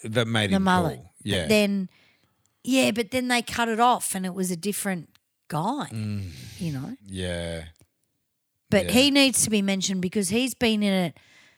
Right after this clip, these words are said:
Speaker 2: a long time.
Speaker 1: Yeah.
Speaker 2: And he's a lovely guy.
Speaker 1: Yeah, yeah, yeah.
Speaker 2: You know. So did we get to the part where you know who your favourite Neighbours character was? Yeah, we did. Who did you say?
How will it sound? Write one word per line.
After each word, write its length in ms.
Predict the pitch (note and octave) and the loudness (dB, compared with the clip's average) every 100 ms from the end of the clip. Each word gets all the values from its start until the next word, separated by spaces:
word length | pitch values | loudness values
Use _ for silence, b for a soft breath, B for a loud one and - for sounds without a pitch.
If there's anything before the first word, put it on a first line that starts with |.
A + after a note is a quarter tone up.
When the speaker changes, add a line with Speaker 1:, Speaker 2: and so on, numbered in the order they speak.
| b b | b b
Speaker 2:
a 100 | F#3 | 0
long 800 | F#3+ G3 G3+ G#3 G3+ G3 G3 F#3+ | 2 2 4 4 6 4 4 0
time. 600 | F3 E3+ D#3 C#3+ C3 G#2+ - | -2 -2 -2 -2 -6 -10 -10
Speaker 1:
Yeah. 300 | A#2 A2 G2 A3+ | -2 0 2 2
Speaker 2:
And 120 | A#3 | 4
he's 160 | A#3+ B3 | 4 4
a 60 | |
lovely 640 | B3+ B3+ C4 B3+ A3+ A3+ G#3+ | 2 2 2 2 0 0 2
guy. 520 | F#3 F3 F#3 B2+ - _ _ | 4 4 2 0 -6 _ _
Speaker 1:
Yeah, 240 | A#2+ A#2 G#2+ | 0 2 4
yeah, 180 | G#2 G2+ | 2 0
yeah. 380 | G2+ G2+ G2 F#2 - _ _ _ _ _ b b - | -2 -2 -2 -6 -12 _ _ _ _ _ b b -2
Speaker 2:
You 120 | F#3 | 2
know. 200 | F3 D3 C#4+ - B B B | 2 2 -4 -14 B B B
So 360 | - E4 D#4+ A3 - | 4 6 4 0 -2
did 220 | D#4 B3+ | -2 2
we 160 | E4+ D4 | 2 2
get 260 | F4+ A4+ - _ | 2 2 0 _
to 260 | - G4+ F#4+ | 2 6 6
the 100 | - | 4
part 400 | - B3+ A#3 G3+ | 4 6 6 4
where 140 | G#3 G3+ | 4 4
you 400 | G3 F#3+ G#3 G3+ | 4 4 4 4
know 480 | G3 F#3 F3+ F3+ F3 | 4 4 6 6 4
who 180 | D3+ | 6
your 400 | F#3+ F3+ E3+ D3+ | 4 4 4 2
favourite 600 | D3+ - D#3+ E3 D3 - | 0 2 2 0 -6 -8
Neighbours 420 | G3 D3+ D3+ D#3 - | -4 0 0 -2 -2
character 480 | E3 D3 C3 - C#3+ | -2 -2 -4 -8 -8
was? 380 | C#3 B3+ C#4+ | -6 -6 -4
Yeah, 80 | F3+ | -2
we 140 | D#3 D3 | 0 -2
did. 260 | B2+ - - _ _ _ _ _ _ _ | -4 -10 -14 _ _ _ _ _ _ _
Who 60 | G#3 | -6
did 200 | E3+ D#3 | -6 -6
you 100 | E3 | -6
say? 200 | - - | -8 -12